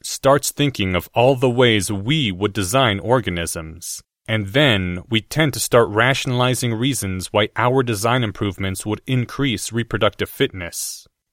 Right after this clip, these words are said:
A political instinct, trying to sell your own preferred option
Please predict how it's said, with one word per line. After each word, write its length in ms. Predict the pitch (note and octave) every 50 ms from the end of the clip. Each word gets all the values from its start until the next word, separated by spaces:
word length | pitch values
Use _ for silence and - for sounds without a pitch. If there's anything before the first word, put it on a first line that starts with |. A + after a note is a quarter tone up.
| _ -
A 100 | C3 B2+
political 680 | - - - A#2+ B2 C#3+ F3 F3 E3 - - A2 G#2 -
instinct, 680 | C3+ D#3 D3+ - - - F2+ D#2+ D#2+ - - _ - _ _ _ _
trying 440 | - - - A#2 B2+ C#3+ D#3 D#3
to 100 | - -
sell 400 | C3 - - D#3 C#3+ B2+ G#2+ G2+
your 200 | G2 G2 G#2+ - _ -
own 200 | A#2+ B2+ D3 C#3
preferred 360 | - C#3+ - - D3 C#3 - -
option 520 | B2+ C#3+ D3 - - - G#2 F#2 F2+ F2+